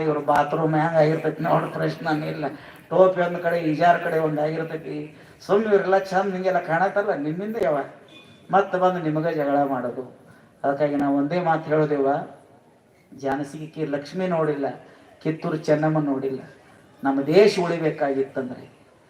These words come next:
ನಮ್ಮ ರಾಷ್ಟ್ರ ಉಳಿಬೇಕಾಗಿತ್ತು, ನಮ್ಮ ಹಿಂದುತ್ವ ಉಳಿಬೇಕಾದ್ರೆ, ನಮ್ಮ ಮನೆಗಳು ಉಳಿಬೇಕಾಗಿತ್ತಂದ್ರೆ, ರಸ್ತಾದ ಮ್ಯಾಗ ನಮ್ಮ ಹೆಣ್ಮಕ್ಳು ಹೋಗೋದು ವ್ಯವಸ್ಥಿ-, ವ್ಯವಸ್ಥಿತ ಇಲ್ಲ.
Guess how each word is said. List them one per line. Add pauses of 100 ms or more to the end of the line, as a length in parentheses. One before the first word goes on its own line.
(200)
ನಮ್ಮ
ರಾಷ್ಟ್ರ
ಉಳಿಬೇಕಾಗಿತ್ತು,
ನಮ್ಮ
ಹಿಂದುತ್ವ
ಉಳಿಬೇಕಾದ್ರೆ,
ನಮ್ಮ
ಮನೆಗಳು
ಉಳಿಬೇಕಾಗಿತ್ತಂದ್ರೆ, (640)
ರಸ್ತಾದ
ಮ್ಯಾಗ
ನಮ್ಮ
ಹೆಣ್ಮಕ್ಳು
ಹೋಗೋದು
ವ್ಯವಸ್ಥಿ-,
ವ್ಯವಸ್ಥಿತ
ಇಲ್ಲ.